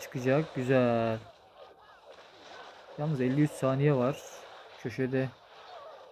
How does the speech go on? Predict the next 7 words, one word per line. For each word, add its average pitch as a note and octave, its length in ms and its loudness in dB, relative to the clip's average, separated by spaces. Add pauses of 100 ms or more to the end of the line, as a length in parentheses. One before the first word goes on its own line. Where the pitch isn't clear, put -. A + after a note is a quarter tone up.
(420)
büyücü C3 360 2
de C3 220 4 (2750)
kenardan C3 380 0
temizliği B2 540 -4
yapıyor. C#3 560 4 (2750)
Kraliçenin C#3 520 2
özelliği C3+ 640 2